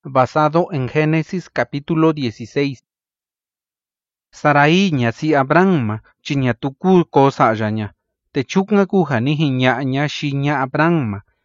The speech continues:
hanakaba tude hin Agar ña hinukuechinuñama, suknga ba ko sa'yaña. Te suknga ni sa'a Abramma, te ni ni sa'ya Agarma. Sani te jasuknga ni ni sa'ya Agarma,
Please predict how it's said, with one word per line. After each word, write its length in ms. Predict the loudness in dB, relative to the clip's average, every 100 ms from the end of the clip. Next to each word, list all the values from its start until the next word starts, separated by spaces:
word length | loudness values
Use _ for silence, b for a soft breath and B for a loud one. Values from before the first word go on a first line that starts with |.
| _
hanakaba 540 | -4 -2 -2 0 0
tude 480 | -2 0 2 2 0
hin 220 | -2 -4 -4
Agar 560 | -2 0 0 -2 -2 -8
ña 360 | -4 -2 -2
hinukuechinuñama, 1400 | -4 -4 -2 -2 -4 -4 -4 0 2 2 2 0 -2 -8 _ _ _
suknga 360 | -10 -4 0 0
ba 240 | 0 -2 -4
ko 260 | -2 0
sa'yaña. 680 | 0 0 -2 -2 -8 -10 -14 _ _ _ _ _ _
Te 100 | -2 0
suknga 380 | -2 0 2 2
ni 140 | 2
sa'a 460 | 0 0 0 0 0
Abramma, 680 | 2 2 2 -2 -6 -10 _ _ -6
te 140 | -4
ni 180 | -2 -2
ni 280 | -2 -2 -2
sa'ya 440 | -2 -2 0 -2 -2
Agarma. 640 | -4 0 2 2 -4 -8 _ _ _ _ _ _ _
Sani 400 | -4 0 2 0
te 140 | 0
jasuknga 560 | -2 -2 -2 -2 0 2
ni 140 | 2 0
ni 260 | -2 -4
sa'ya 360 | 0 2 2 -2
Agarma, 720 | 0 0 2 0 0 -4